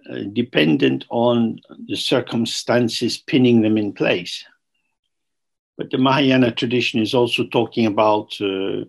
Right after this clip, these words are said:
absolute truth or infinite truth. That is, uh, what is it, or is there anything which is true,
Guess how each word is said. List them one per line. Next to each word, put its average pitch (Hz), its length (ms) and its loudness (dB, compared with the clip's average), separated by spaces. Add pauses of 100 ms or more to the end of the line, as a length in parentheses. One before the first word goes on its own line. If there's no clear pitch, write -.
absolute 110 600 -4
truth 104 520 0
or 85 400 -4
infinite 117 640 -2
truth. - 340 -6 (1300)
That 127 260 0
is, 123 400 -4 (140)
uh, 117 360 -8 (1300)
what 151 240 2
is 156 240 2
it, 151 260 4
or 78 220 -10
is - 240 -2
there 131 160 4
anything 139 720 6
which - 280 -4
is 127 280 -4
true, 151 760 8